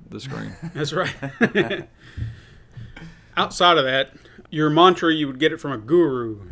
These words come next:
Speaker 2: and he would always say, "You need peace of mind. Let's meditate," and then you'd get your mantra. Um,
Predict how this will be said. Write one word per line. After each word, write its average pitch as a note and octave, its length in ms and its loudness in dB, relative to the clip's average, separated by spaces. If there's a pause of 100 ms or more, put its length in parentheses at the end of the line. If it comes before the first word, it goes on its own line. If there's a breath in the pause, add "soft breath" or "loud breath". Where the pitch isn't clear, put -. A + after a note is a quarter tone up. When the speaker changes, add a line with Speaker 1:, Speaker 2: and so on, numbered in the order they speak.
Speaker 2:
and A#2 100 -8
he D3+ 120 -2
would D3 120 0
always C#3+ 220 -4
say, C#3 120 -10 (160)
"You A3+ 60 -8
need F3 300 -12
peace D3+ 340 -10
of B2+ 140 -10
mind. A2 320 -10
Let's F3 280 -12
meditate," A#2+ 640 -14
and A#2 140 -12
then A2+ 120 -8
you'd A2+ 180 -10
get - 160 -16
your B2 100 -14
mantra. A#2 640 -12 (840 loud breath)
Um, B2 540 -6